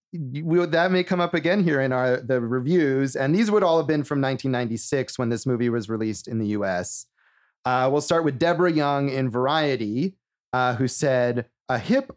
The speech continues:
offbeat horror item floating on a bed of dark philosophy. Della Morte Della More is a deceptively easy genre picture with hidden depths. Based on a famous Italian comic strip," which that's not true. Uh, film top lines Rupert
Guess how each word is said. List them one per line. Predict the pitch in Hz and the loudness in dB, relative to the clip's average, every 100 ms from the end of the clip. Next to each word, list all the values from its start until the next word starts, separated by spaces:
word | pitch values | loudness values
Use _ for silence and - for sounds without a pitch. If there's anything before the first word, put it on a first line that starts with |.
| - | -2
offbeat | 156 240 - 202 214 | -2 -2 -2 -2 -2
horror | - 190 175 151 | -2 2 2 2
item | 135 131 131 | 0 0 -2
floating | 127 - 151 185 190 | -4 -2 0 2 2
on | 147 | 0
a | 131 | -2
bed | 107 135 185 | 0 2 2
of | 165 120 | 0 -2
dark | 107 127 180 | -2 -2 -2
philosophy. | - 175 156 170 185 127 - 57 - _ _ - | -4 -2 0 0 -2 -6 -8 -12 -16 _ _ -2
Della | 139 151 | 0 2
Morte | 151 180 185 185 | 2 2 0 2
Della | 175 175 | 2 2
More | 156 147 | 2 2
is | 143 139 143 131 113 | 2 0 0 -4 -4
a | |
deceptively | 117 - - 196 208 185 165 160 | -4 -2 0 -2 -2 -2 0 -2
easy | 165 220 214 156 | 0 2 2 0
genre | 131 131 135 131 | 0 0 -2 -2
picture | 131 127 - | -4 -4 -2
with | 127 107 _ | -2 -2 _
hidden | 170 180 156 | 0 0 0
depths. | 139 113 _ - - _ _ _ | 0 -2 _ -10 -10 _ _ _
Based | - 160 180 | 0 0 2
on | 185 | 0
a | 175 | 0
famous | 170 175 196 185 | 0 2 2 0
Italian | 165 160 175 170 | -2 0 2 0
comic | 170 - 185 143 | -2 -2 0 0
strip," | - 127 107 | -2 -4 -2
which | 117 104 | -4 -4
that's | 120 110 | -4 -4
not | 110 85 | -6 -8
true. | - 60 - _ - _ - | -8 -10 -12 _ -20 _ 0
Uh, | 135 131 131 - _ _ | 2 2 0 -6 _ _
film | - 196 208 196 | 0 2 2 2
top | - 226 - | 2 2 2
lines | 180 170 170 135 | 2 2 0 0
Rupert | 143 180 220 | 0 2 0